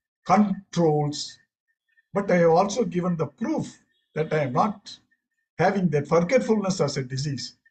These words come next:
I have lot of memory power. I have already given you lot of proofs. Hope you all agree with me. Without forgetting, now I don't know whom to call, general evaluator or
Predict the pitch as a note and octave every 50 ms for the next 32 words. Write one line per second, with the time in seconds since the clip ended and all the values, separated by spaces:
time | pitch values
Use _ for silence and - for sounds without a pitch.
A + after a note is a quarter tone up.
0 | _ _ _ _ _ _ - D#3+ F3+ G3+ A3+ G#3 F3 D3 E3 G3 A#3+ A#3 - -
1 | B3+ A#3 - E3 D#3 D3+ D#3+ F3 F#3+ F#3+ F#3 - - D3+ C3+ A#2+ A2+ - _ _
2 | _ _ _ - D3+ D#3+ D3+ D3+ E3 F3 F#3 F#3 F#3 F3 C#3 D#3+ E3+ F#3 F3+ E3+
3 | D3 C3 C#3+ D#3+ D#3 - D3+ C#3 - - C#3 C#3+ C#3+ - - - - - _ _
4 | - _ _ _ _ _ - F3+ G3+ F3 D#3+ D#3 C#3 C#3+ E3+ F#3+ G3+ F3 C#3+ D3+
5 | E3+ G#3 A3 F3+ D#3 C#3 - - C#3+ C#3+ - - _ _ _ _ _ _ _ _
6 | _ _ _ _ _ _ _ _ _ _ _ _ _ _ _ _ _ _ _ _
7 | _ _ _ _ _ _ - B2 C#3+ D3+ G#3 G#3+ G#3+ G#3 - - D#3+ C#3+ C#3 C#3+
8 | F#3 E3+ D#3+ - E3 C#3 A2+ - - _ _ _ _ C3+ C#3+ D3 C#3+ C#3 C3 C3
9 | D3 E3+ G#3 G#3+ G3+ G3 F3 C#3 C3 - G#3 A#3+ C#4+ C#4+ - - A3 F#3+ C#3 -
10 | - C#3+ D3+ D3 C3 G#2+ - - _ _ _ _ _ _ - D3 D3+ D#3+ E3 F3+
11 | F3 D#3+ D#3 E3+ F3 E3+ E3 E3 E3+ E3 E3+ - F3 E3+ D#3 D#3 D3 C#3+ C#3+ -